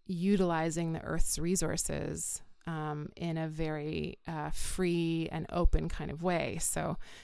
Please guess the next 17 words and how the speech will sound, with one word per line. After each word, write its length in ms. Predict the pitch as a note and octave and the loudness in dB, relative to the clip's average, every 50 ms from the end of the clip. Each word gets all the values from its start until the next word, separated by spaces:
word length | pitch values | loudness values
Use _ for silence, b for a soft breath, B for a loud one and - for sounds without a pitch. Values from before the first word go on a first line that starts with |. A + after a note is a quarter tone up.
| B | B
technologies, 1120 | B - G3 - G3 F#3 F3+ F3 F3+ F3+ F3+ E3+ E3+ E3 D#3+ D#3+ E3 E3 E3 E3 - - - - | B 6 6 6 2 2 4 4 4 2 2 2 0 0 0 2 0 0 2 2 2 2 0 0
um, 300 | - D#3 D3+ D3+ D3+ - | -2 -4 -4 -4 -4 -4
in 100 | D#3+ E3 | -2 0
terms 340 | - - E3 E3 E3 E3 - | 2 2 2 2 2 2 0
of 160 | D#3 D#3 - | -2 12 12
power 680 | - - - - D3+ D#3+ D#3+ D#3+ D#3 D#3 D3+ D3+ D#3 F#3 B B B B B B B | 12 12 12 12 6 6 6 6 6 4 2 2 0 -2 B B B B B B B
could 140 | - G#3 E3 | 2 4 6
be 140 | - F#3 E3+ | 6 6 8
really, 480 | F3 F3 F#3+ G3 F#3 F3+ E3+ E3+ E3 | 8 8 10 10 8 8 8 6 4
really 460 | D#3 E3 D#3+ D#3+ D#3+ D#3+ D#3+ D#3+ - - | 2 2 2 2 0 0 -2 -2 -4 -4
incredibly 720 | - F#3 F3+ - - - - G3+ F#3 F#3 E3 F3 E3 - | -4 -4 -2 6 10 12 12 12 12 10 6 4 4 4
innovative 560 | - E3+ E3 D#3 F3 E3 E3 D#3+ D#3+ D#3+ D#3 | 0 0 0 0 -2 -2 0 0 0 -2 -2
and 120 | - - D#3 | -4 -4 -4
important. 600 | D#3 E3 - - A#3+ A#3 G3 E3 F3 E3 D#3 - | 2 6 6 8 8 8 6 6 2 -2 -2 0
And 100 | E3+ F#3 | 0 0
of 80 | F3+ | 2
course, 380 | - - A3 G3+ - - - - | 6 8 8 8 8 8 4 0